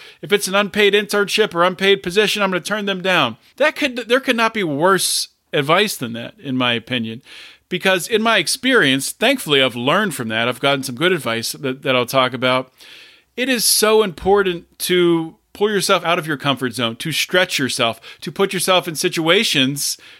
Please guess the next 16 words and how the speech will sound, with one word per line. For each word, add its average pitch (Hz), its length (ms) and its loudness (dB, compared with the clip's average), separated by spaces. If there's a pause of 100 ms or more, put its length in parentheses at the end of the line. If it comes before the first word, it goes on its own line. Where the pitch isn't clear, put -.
(140)
where 170 360 0
you 175 180 -4
can 170 220 -4
grow, 160 340 0
where 131 180 0
you 185 100 0
can 196 160 -2
learn 185 380 0
new 131 160 2
skills. 127 340 -2
And 165 120 0
a 160 60 2
lot 180 260 2
of 254 40 0
the 214 80 0
times 147 460 -2